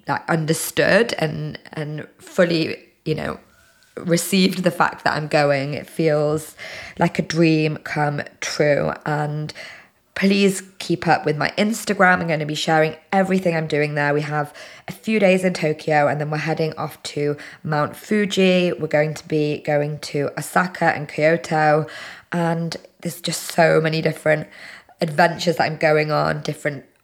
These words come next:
parts of the tour that have been organized. And, you know, the Vacay Travel Crew, uh, travel company who've organized it are so cool because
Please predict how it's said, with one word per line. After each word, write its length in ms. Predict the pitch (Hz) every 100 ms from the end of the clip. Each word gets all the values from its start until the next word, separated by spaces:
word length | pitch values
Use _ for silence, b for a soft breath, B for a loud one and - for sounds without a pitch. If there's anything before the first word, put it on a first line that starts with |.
| _ _
parts 360 | - 165 - 160
of 60 |
the 80 | 156
tour 260 | - 160 156
that 100 | 143
have 160 | 151
been 140 | - 143 -
organized. 840 | 190 185 175 170 165 160 165 - B B B -
And, 140 | 196
you 80 | 196
know, 340 | 190 190 190 - - _ _ _
the 160 | 180
Vacay 400 | 190 202 214 208
Travel 280 | 196 165 170
Crew, 680 | 165 165 156 156 - - - -
uh, 280 | 151 147 147 -
travel 260 | 180 180
company 400 | 190 156 147 147
who've 180 | 151 156
organized 600 | 160 156 175 156 147 -
it 100 | -
are 40 | 180
so 460 | - - 208 220
cool 400 | 226 - 160 151
because 560 | 147 151 - 151 147